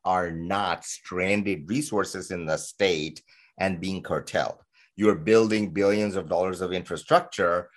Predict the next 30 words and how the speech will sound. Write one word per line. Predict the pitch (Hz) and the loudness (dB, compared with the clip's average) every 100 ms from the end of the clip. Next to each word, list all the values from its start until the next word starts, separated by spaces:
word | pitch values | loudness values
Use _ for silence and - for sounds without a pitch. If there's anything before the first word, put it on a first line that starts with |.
| _ _ _ | _ _ _
w-, | 101 87 - | -12 -12 -10
with | 95 87 98 98 95 | -10 -2 4 4 4
solar | - 107 101 98 95 | 2 6 8 8 6
wind | 98 101 | 2 0
resources, | 95 123 123 101 98 92 | -2 -4 -2 -2 -2 -2
and | 90 | 0
they're | 92 | 0
getting | 87 90 85 | 0 -4 -6
curtailed | - 101 - 104 85 58 64 _ _ _ _ - _ | -4 -4 0 2 2 0 -10 _ _ _ _ -20 _
because | 85 98 95 87 82 | -4 0 2 2 2
there's | 101 87 | 0 2
not | 101 | 0
enough | 90 87 | 2 0
transmission. | - 85 78 90 87 - - _ _ _ _ _ - | 0 -4 -2 -6 -6 -10 -16 _ _ _ _ _ -2
That's | 95 | 0
an | 107 | 2
oxymoron. | 95 - 92 92 117 104 87 87 - - _ | 2 0 -2 6 8 8 4 0 -8 -20 _
Uh, | - 78 78 | 0 2 0
what | 85 90 101 | -2 2 4
if | 107 - | 4 0
we | 95 | -4
build | 76 92 87 | 0 0 2
these | 85 80 | -2 -6
transmissions? | 90 76 67 85 - 82 76 | -4 -4 -6 -8 -8 -10 2
So | |
I | 110 | 2
think | 123 175 | 2 2
the | 151 - - - | 2 2 -12 -4
biggest, | 110 127 190 196 - - _ _ - | -2 0 -2 -4 -6 -14 _ _ -2
um, | 196 196 92 90 | 0 2 2 -2